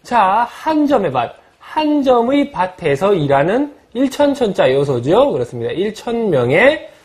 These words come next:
자, 낮은 사람들, 나-, 높은 사람들은 일을 하지 않죠. 옛날에는 낮은 사람들이 일합니다. 그래서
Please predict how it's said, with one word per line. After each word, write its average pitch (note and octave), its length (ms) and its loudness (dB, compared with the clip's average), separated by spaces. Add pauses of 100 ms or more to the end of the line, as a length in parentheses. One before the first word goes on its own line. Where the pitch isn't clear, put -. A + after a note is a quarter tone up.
(140)
자, A2+ 380 0 (680)
낮은 F#3 440 2
사람들, D#3 580 -2 (360)
나-, C#3 180 0
높은 C#3 300 0
사람들은 B3+ 600 0
일을 G3 300 0
하지 F#3 160 0
않죠. C3+ 260 -2
옛날에는 C3 480 0
낮은 C#3 400 -2
사람들이 A3 360 -2
일합니다. A#2+ 300 -6
그래서 A#3+ 360 0